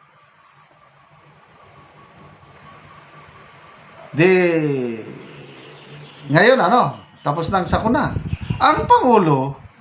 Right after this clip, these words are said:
nagbitaw pa siya ng salita na parang may, parang may lindol yata sa Cebu. Hindi pa siya sigurado. Namatayan na tayo ng mga kababayan,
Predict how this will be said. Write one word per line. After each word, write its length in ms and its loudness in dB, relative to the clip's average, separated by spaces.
nagbitaw 560 2
pa 160 2
siya 160 0
ng 160 -2
salita 480 0
na 320 -2
parang 480 2
may, 640 0
parang 800 0
may 240 2
lindol 400 2
yata 400 2
sa 160 -10
Cebu. 320 -10
Hindi 400 2
pa 80 4
siya 240 4
sigurado. 1000 -2
Namatayan 640 4
na 160 -2
tayo 320 2
ng 160 -4
mga 240 -4
kababayan, 800 -2